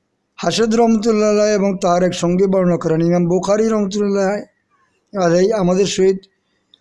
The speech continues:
ওস্তাদের নিকট যাইতেন। আমরা লিখিতাম আর তিনি এমনি আসিয়া যাইতেন। কিছুদিন পর আমরা তাহাকে বলিলাম, "আপনি অযথা সময়ের অপচয় করিতেছেন।" তিনি চুপ রহিলেন।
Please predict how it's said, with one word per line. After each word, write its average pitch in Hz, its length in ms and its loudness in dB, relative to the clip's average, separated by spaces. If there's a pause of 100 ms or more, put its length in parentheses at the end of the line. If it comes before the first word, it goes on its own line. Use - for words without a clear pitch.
(300)
ওস্তাদের 170 420 0
নিকট 160 260 0
যাইতেন। 147 440 -2 (400)
আমরা 180 300 0
লিখিতাম 190 540 0
আর 175 120 0
তিনি 190 420 -2 (540)
এমনি 180 240 2
আসিয়া 156 280 0
যাইতেন। 143 440 -4 (1000)
কিছুদিন 180 380 -2
পর 190 140 0
আমরা 185 200 0
তাহাকে 180 360 0
বলিলাম, 180 640 0
"আপনি 180 540 -2 (480)
অযথা 180 360 -2
সময়ের 180 340 0
অপচয় 156 320 0
করিতেছেন।" 156 600 -4 (560)
তিনি 175 180 -2
চুপ 180 320 -2
রহিলেন। 147 480 0